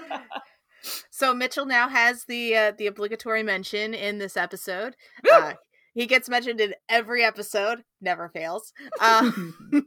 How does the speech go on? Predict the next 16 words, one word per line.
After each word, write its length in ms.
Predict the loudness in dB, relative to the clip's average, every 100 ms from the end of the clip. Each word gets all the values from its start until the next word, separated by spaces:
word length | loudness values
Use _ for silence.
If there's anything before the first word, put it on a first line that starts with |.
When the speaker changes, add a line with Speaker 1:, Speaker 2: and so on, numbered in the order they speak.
| -4
Speaker 2:
<laughs> 640 | -16 -14 -12 -10 -12 0
I 120 | 4
mean, 180 | 6 6 2
Speaker 1:
uh, 40 |
Speaker 2:
he's 140 | 0
a, 40 | -10 -14 _ _
he's 140 | -12
a 40 | -4
guy 220 | 0 0
about 280 | 0 -2 -4
town. 360 | -10 -10 -12 -14 0 4
<laughs> 180 | 4 4 -2
Speaker 1:
Yeah. 360 | -4 0 0 0 _ _ _ _ _ 0
And 220 | 0 0
so, 400 | -2 -2 -4 -2
um, 520 | 0 2 2 -2 -8